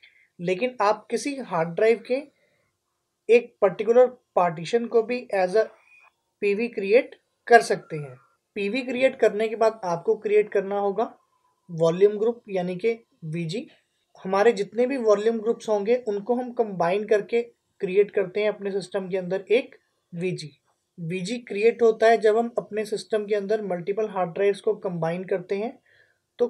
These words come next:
create हो जाता है एक storage pool। storage pool के अंदर हमारी multiple hard drives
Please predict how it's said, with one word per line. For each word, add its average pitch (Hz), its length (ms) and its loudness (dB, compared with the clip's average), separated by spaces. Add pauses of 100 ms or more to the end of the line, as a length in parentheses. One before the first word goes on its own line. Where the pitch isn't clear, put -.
(100)
create 220 280 2
हो 226 60 6
जाता 208 340 2
है 220 220 -2
एक 208 160 0
storage 196 420 -2
pool। 240 340 -6 (840)
storage 233 460 8
pool 247 320 -6
के 254 100 -4
अंदर 233 240 2
हमारी 220 320 4
multiple 202 560 -2 (520)
hard 175 180 2
drives 220 340 2